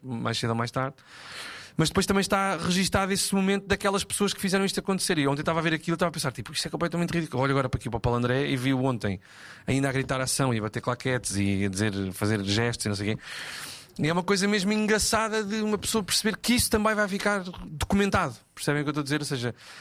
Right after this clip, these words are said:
foi uma coisa. E esse, esse Reader's Room que nós fizemos com os atores foi. Nós não demos o argumento a ninguém. Obrigámos-los a ir ao, ao Vilaré ler.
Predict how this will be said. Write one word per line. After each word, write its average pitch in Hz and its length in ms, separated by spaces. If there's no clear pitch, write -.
foi 151 160
uma 170 120
coisa. 175 300
E 147 180
esse, 170 220
esse 170 300
Reader's 151 380
Room 151 240
que 123 80
nós 151 100
fizemos 143 300
com 147 80
os 131 60
atores 147 280
foi. 165 380
Nós 151 160
não 165 160
demos 165 240
o 160 100
argumento 160 320
a 165 40
ninguém. 151 360
Obrigámos-los 135 560
a - 40
ir 147 60
ao, 139 100
ao 131 60
Vilaré 135 520
ler. 139 280